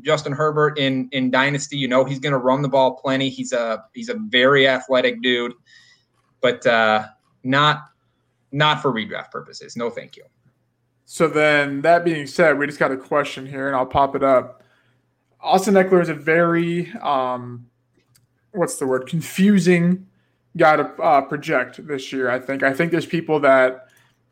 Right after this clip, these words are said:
Speaker 2: fall back to the, like, target the running back, which is lazy analysis. Like, no quarterback targets the running back. They target the better players in their team.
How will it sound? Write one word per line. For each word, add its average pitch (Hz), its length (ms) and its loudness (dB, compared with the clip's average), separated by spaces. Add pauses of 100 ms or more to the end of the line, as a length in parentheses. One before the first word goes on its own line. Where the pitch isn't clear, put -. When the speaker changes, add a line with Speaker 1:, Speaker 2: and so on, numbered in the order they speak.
(280)
Speaker 2:
fall 160 280 6
back 156 340 4
to 165 120 0
the, 143 180 2
like, 131 280 0
target 156 300 2
the 143 80 -2
running 160 260 2
back, 151 280 4
which 143 140 -8
is 135 140 -12
lazy 139 260 2
analysis. 135 600 -2
Like, 135 120 -4
no 143 140 -2
quarterback 147 440 0
targets 143 300 0
the 143 80 -4
running 135 240 -2
back. 135 240 0
They 135 100 -4
target 143 320 -2
the 139 60 -4
better 139 200 -2
players 139 280 -2
in 131 60 -8
their 127 100 -6
team. 165 540 -6